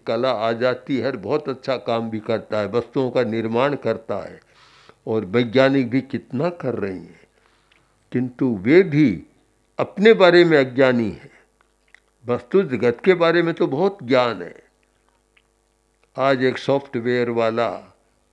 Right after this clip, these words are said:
आज एक कंप्यूटर वाला, इंटरनेट वाला, और भी अनेक दिशाओं में काम करने वाला कितने कितने चमत्कारी काम कर देता है।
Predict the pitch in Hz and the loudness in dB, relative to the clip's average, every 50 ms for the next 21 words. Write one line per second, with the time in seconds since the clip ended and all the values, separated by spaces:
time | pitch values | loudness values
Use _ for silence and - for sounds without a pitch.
0 | _ - - 143 135 143 143 127 135 139 139 - - - _ _ _ _ _ _ | _ -8 -2 0 2 2 2 2 2 0 0 0 -6 -20 _ _ _ _ _ _
1 | _ _ _ - 131 131 131 127 - 135 127 127 - 127 120 117 110 110 113 110 | _ _ _ -2 -2 -2 -2 -2 -2 -2 -2 -2 -2 -2 -2 -2 0 0 0 0
2 | 110 113 120 113 95 85 85 80 - _ _ _ _ _ _ _ _ _ _ - | -2 -2 -4 -6 -6 -8 -12 -16 -20 _ _ _ _ _ _ _ _ _ _ -6
3 | 117 117 117 - 123 120 113 113 113 113 117 117 - 104 104 110 110 117 127 120 | -6 -4 -2 0 0 0 0 0 0 0 -2 -2 -4 -2 -2 0 0 2 2 0
4 | 107 98 98 - 120 135 151 139 120 107 131 147 139 113 98 98 - - 120 117 | 0 -2 -2 0 4 4 4 4 2 2 2 2 2 0 -2 -6 -8 -4 0 2
5 | 131 151 143 113 107 117 113 127 123 - - 131 120 123 127 123 123 120 117 - | 4 4 4 2 -2 -6 -4 -4 -4 -2 -2 0 0 0 0 -2 -4 -6 -6 -4
6 | 120 120 120 113 - - 117 120 120 123 117 110 113 113 113 110 104 - - 135 | -4 -4 -4 -6 -8 -8 -8 -6 -4 -4 -4 -4 -4 -2 -4 -4 -6 -6 -6 -6
7 | 131 - 165 170 175 170 - 170 - - - 151 135 139 - 123 120 127 135 135 | -6 -2 -2 0 0 0 0 -2 -2 -2 -2 -4 -2 -2 -2 -2 0 0 -2 -4
8 | - - 143 127 123 123 120 120 - 120 113 110 113 113 123 117 107 101 107 104 | -2 -2 0 0 0 0 -4 -6 -4 -4 -4 -4 -4 -4 -6 -4 -4 -4 -4 -6
9 | 101 - 113 104 90 85 87 87 90 90 - | -6 -6 -8 -8 -8 -10 -12 -14 -16 -18 -20